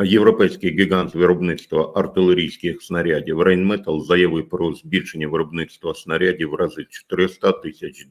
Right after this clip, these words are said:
до вісьмиста дев'ятиста. Крім того, Сполучені Штати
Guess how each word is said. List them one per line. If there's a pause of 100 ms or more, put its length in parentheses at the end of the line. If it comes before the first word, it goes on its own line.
до (380)
вісьмиста (460)
дев'ятиста.
Крім
того,
Сполучені
Штати